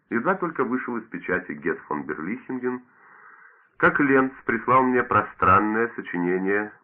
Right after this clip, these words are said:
на низкосортной бумаге для черновиков которой он обычно пользовался, без каких бы то ни было полей снизу, сверху или сбоку.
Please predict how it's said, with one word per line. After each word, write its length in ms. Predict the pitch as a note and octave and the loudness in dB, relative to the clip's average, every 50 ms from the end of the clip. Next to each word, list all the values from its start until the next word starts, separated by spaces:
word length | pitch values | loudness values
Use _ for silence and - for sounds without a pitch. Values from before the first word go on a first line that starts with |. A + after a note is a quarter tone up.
| _ _ - | _ _ -4
на 80 | - | -2
низкосортной 640 | G#2+ A2 - - - D#2+ - - D#2+ - - - C#2+ | -2 -2 -2 -4 -6 -6 -2 -2 -2 -2 -2 -6 -8
бумаге 420 | C#2 C#2+ C#2+ D#2 F2+ G#2+ G#2 A2 G#2 | -6 -2 2 2 2 2 2 -2 -6
для 140 | G#2+ A2 G#2 | -6 -8 -8
черновиков 640 | - - G#2 A2 G#2+ G#2+ G#2+ - - A2+ A2 - - - - - - - _ _ _ - | -6 -6 -6 -4 -4 -4 -4 -4 -2 -4 -4 -4 -8 -20 -20 -20 -20 -20 _ _ _ -4
которой 380 | - - - C#3 C#3 C#3+ C#3 | -4 -2 0 2 2 4 4
он 120 | B2+ A#2+ A2+ | 4 4 2
обычно 420 | G2+ F#2+ A#2 A2+ - - A2 G#2+ | 2 0 -2 -4 -2 -4 -4 -4
пользовался, 880 | - - A2 A2 G#2 F#2+ F#2 G2 G2+ G2+ G2 G2 - G2+ G2 F#2+ F#2+ _ _ _ - | -2 0 0 0 0 0 0 -2 -2 -2 -2 -4 -2 -2 -2 -4 -6 _ _ _ -12
без 180 | - A2+ A2+ - | -10 -10 -6 -2
каких 320 | - B2 B2 - E3 D#3+ | -2 -2 -2 -4 -6 -6
бы 80 | D3 C#3+ | -6 -4
то 120 | C#3+ B2+ | -2 -2
ни 180 | G#2+ G2+ G#2 A2 | -2 0 0 0
было 380 | G#2+ A2 A2 A2 G#2+ G#2+ G#2+ G#2 - - | 0 2 2 2 4 2 2 0 -2 0
полей 360 | - G2+ G#2 G#2 G2 F#2+ F#2+ - - | 0 2 2 2 0 -2 -4 -8 -8
снизу, 380 | F#2 G2 G2+ G#2 F#2 F2+ F2 - - | -6 -4 -4 -4 -4 -6 -10 -12 -6
сверху 360 | E2+ F2 F2+ E2 - F#2 F2+ | -4 -2 -2 -2 -2 -4 -6
или 240 | E2 E2+ E2 E2 D#2+ | -6 -6 -8 -8 -10
сбоку. 540 | D#2 D2 C2 C2 C2+ C2 - _ - - - | -10 -10 -12 -12 -12 -12 -12 _ -20 -20 -20